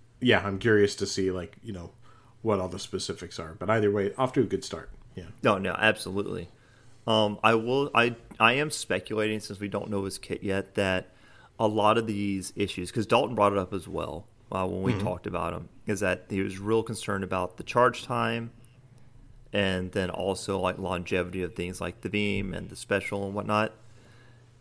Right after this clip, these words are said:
Speaker 2: And I, I do think that a lot of that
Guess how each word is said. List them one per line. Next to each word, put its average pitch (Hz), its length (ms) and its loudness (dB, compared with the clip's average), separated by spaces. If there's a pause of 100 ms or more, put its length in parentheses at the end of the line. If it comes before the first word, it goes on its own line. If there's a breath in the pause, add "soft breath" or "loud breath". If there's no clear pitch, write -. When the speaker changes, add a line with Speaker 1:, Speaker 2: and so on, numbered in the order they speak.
(120)
Speaker 2:
And 95 600 2 (380)
I, 107 180 4 (100)
I 107 140 4
do 123 340 0
think 104 300 -2
that 92 120 -2
a 90 40 -4
lot 90 300 0
of 92 80 -4
that 101 320 -2